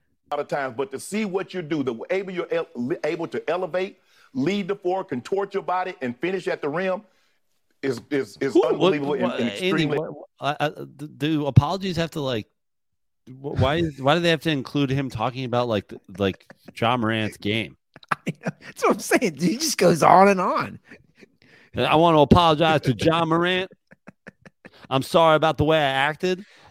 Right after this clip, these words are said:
Speaker 2: Also, when you use your left hand in the paint, it's phenomenal to watch. And for that reason, I hope that you will accept my apology."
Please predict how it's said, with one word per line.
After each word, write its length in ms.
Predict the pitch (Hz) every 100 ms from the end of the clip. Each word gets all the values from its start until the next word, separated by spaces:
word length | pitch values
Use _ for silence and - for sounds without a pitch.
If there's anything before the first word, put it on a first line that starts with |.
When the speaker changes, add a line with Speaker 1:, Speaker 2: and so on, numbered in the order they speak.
| -
Speaker 2:
Also, 540 | 143 165 - 180 190 - - - _ _ _ - -
when 160 | 151 156
you 120 | 151
use 240 | 170 165
your 160 | 165 147
left 300 | 156 170 -
hand 440 | 180 185 185 196 - - - - - - - - - - -
in 120 | 160
the 80 | 143
paint, 460 | - 180 185 214 - _ - _ _ _ _ _ _
it's 160 | 139 -
phenomenal 600 | - 156 160 165 165 156
to 120 | 139
watch. 500 | 131 156 175 202 - - _ _
And 140 | 120 117
for 100 | 139
that 260 | 165 160 151
reason, 440 | 165 143 160 156 _ _ - - -
I 140 | 127
hope 220 | 131 156
that 100 | 143
you 160 | 147 143
will 300 | 139 123 104 - - - - - - - 143
accept 340 | - - 165
my 180 | 131 110
apology." 560 | 95 117 85 85 -